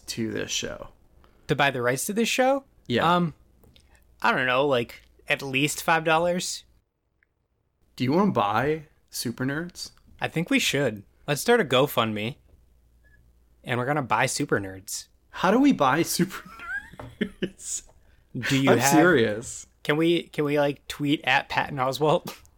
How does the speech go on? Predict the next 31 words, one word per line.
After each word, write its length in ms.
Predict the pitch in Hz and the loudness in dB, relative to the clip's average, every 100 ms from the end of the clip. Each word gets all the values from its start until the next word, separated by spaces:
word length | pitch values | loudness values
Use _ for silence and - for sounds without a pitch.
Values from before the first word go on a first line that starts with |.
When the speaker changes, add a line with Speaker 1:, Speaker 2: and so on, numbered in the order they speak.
| _ - | _ -2
Speaker 1:
How 140 | 165 | 2
do 60 | 214 | 4
we 100 | 226 | 4
buy 280 | 131 139 185 | 4 2 2
this? 500 | 101 - - - - _ _ _ _ _ - - | -2 -8 -12 -16 -18 _ _ _ _ _ -20 -16
Speaker 2:
I 120 | - 110 | -10 -6
think 220 | 139 127 | -6 -4
we 80 | 131 | -4
need 140 | 127 | -4
to 220 | 143 131 120 | -2 -2 -4
D 240 | 123 131 | -4 -4
M 140 | 135 | -4
Patton 240 | 117 139 135 | -4 -4 0
Oswalt. 500 | 156 180 107 101 - - _ _ _ | -2 0 -2 -4 -10 -20 _ _ _
Slide 280 | - 143 131 | -8 0 2
into 160 | 135 135 | 4 2
his 180 | 131 117 | 2 0
D 140 | 135 | 0
Ms. 480 | 151 147 107 - - _ _ _ _ - | 0 0 -4 -6 -8 _ _ _ _ -2
Speaker 1:
I, 540 | 127 160 202 202 185 - _ _ _ _ _ _ _ _ _ - | 0 2 2 0 -2 -8 _ _ _ _ _ _ _ _ _ 0
I'm 200 | 180 285 | 2 2
serious. 500 | - 139 208 113 - | 2 2 2 0 -2
I 120 | 117 | 0
wanna 320 | 175 277 156 - | 2 4 4 2
own 580 | 135 175 165 139 120 120 | 0 2 2 0 -2 -2
the 100 | 127 | -2
licensing 760 | 123 120 139 - 135 - 113 | 2 2 2 0 0 0 -4
rights 600 | 107 110 110 - - - - - | -4 -4 -6 -8 -10 -10 -16 -12
to 140 | - | -8
Super 360 | 123 - 139 117 | -6 -6 -6 -6
Nerds. 440 | 101 95 - - | -8 -12 -16 -20